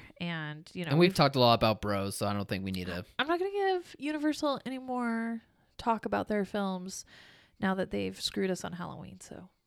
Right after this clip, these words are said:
Speaker 2: Yeah.
Speaker 1: Bros exists. That's all I'm saying.
Speaker 2: Okay.
Speaker 1: Which
Speaker 2: There
Speaker 1: really,
Speaker 2: we have it.
Speaker 1: really sucks 'cause I watched another trailer for it and I laughed and I, I'm like, "Ugh, this
Speaker 2: It
Speaker 1: one
Speaker 2: looks, it
Speaker 1: looks,
Speaker 2: does look good.
Speaker 1: it looks so funny."
Speaker 2: It looks funny.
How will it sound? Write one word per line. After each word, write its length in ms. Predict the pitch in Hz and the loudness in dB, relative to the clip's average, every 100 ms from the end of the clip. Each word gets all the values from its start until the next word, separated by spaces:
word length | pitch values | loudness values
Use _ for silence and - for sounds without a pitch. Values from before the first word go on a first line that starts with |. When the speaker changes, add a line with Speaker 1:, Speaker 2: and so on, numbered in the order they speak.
| _ _ _ - | _ _ _ 0
Speaker 2:
Yeah. 100 | 190 | 4
Speaker 1:
Bros 300 | 240 262 262 | 6 6 4
exists. 800 | - 208 196 - - - - - _ | 2 8 6 6 -8 -10 -14 -16 _
That's 200 | - 175 | -10 -4
all 100 | 180 | -2
I'm 100 | 170 | -2
saying. 400 | 175 - - 196 - _ 101 | -6 -10 -10 -14 -18 _ -8
Speaker 2:
Okay. 300 | 113 294 349 - _ _ _ _ _ _ _ | 0 0 0 -6 _ _ _ _ _ _ _
Speaker 1:
Which 120 | 117 | -6
Speaker 2:
There 100 | 113 | 0
Speaker 1:
really, 140 | 123 147 | 4 6
Speaker 2:
we 40 | |
have 160 | 170 233 | 4 2
it. 180 | 160 - _ _ _ - | -2 -4 _ _ _ -10
Speaker 1:
really 100 | 262 | -8
sucks 280 | - 196 - | -8 -10 -10
'cause 180 | - 202 | -8 -4
I 120 | 208 | -4
watched 340 | 220 208 - | -4 -8 -6
another 180 | 208 190 | -4 -4
trailer 300 | - 180 175 | -4 -8 -10
for 200 | - 185 | -8 -10
it 40 | 180 | -8
and 80 | |
I 100 | 175 | -12
laughed 420 | 185 170 165 165 202 | -12 -12 -12 -14 -14
and 120 | 196 | -14
I, 240 | 185 175 _ - | -14 -16 _ -16
I'm 60 | 160 | -14
like, 160 | 156 - | -14 -12
"Ugh, 60 | - - - _ _ | -12 -12 -20 _ _
this 80 | - | 0
Speaker 2:
It 40 | |
Speaker 1:
one 40 | 147 | 2
Speaker 2:
looks, 120 | 185 | 0
it 40 | 226 | -4
Speaker 1:
looks, 160 | 123 | 0
Speaker 2:
does 180 | 127 107 | 0 0
look 120 | - | -4
good. 100 | - | -10
Speaker 1:
it 100 | - | -6
looks 180 | 254 277 | -6 -6
so 140 | - 240 | -8 -8
funny." 340 | - 175 - | -8 -12 -6
Speaker 2:
It 100 | - | -2
looks 200 | 139 107 - | 0 -2 -6
funny. 280 | - - | -12 -14